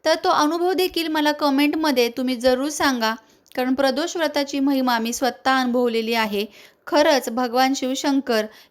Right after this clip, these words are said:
हे लवकरच आपल्याला प्रसन्न होतात व आपल्याला आपल्या इच्छित फलाची जी आपण अपेक्षा केलेली असते, ते आपल्याला प्रदान करतात. प्रत्येक वारानुसार जे प्रदोष आहे, त्यातीलच हा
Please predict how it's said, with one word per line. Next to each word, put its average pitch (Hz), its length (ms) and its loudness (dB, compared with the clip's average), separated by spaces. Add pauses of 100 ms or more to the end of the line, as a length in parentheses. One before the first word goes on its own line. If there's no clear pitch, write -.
हे 226 100 0
लवकरच 269 600 2
आपल्याला 254 340 0
प्रसन्न 277 500 0
होतात 277 460 2 (340)
व 240 80 -4
आपल्याला 254 560 0 (260)
आपल्या 233 300 -4
इच्छित 247 540 -4 (360)
फलाची 240 480 0
जी 233 120 -2
आपण 220 280 -2
अपेक्षा 277 420 -2
केलेली 277 300 0
असते, 226 420 0 (300)
ते 254 60 2
आपल्याला 247 380 2
प्रदान 220 460 0
करतात. 190 460 -2 (720)
प्रत्येक 359 400 0
वारानुसार 359 580 2
जे 330 120 -4
प्रदोष 302 460 -2
आहे, 277 240 0
त्यातीलच 302 580 -2
हा 254 200 0